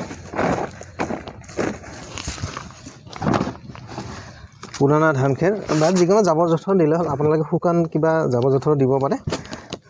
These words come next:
এনেকে দি দিব। ইয়াৰ ফলত কি হ'ব, পানীখিনি তল-, তলফালে সৰকি যোৱাত,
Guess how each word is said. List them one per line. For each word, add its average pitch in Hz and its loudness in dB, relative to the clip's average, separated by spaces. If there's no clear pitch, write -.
এনেকে 127 4
দি 117 2
দিব। 101 2
ইয়াৰ 147 4
ফলত 160 4
কি 160 6
হ'ব, 190 4
পানীখিনি 156 4
তল-, 127 2
তলফালে 135 2
সৰকি 135 2
যোৱাত, 147 2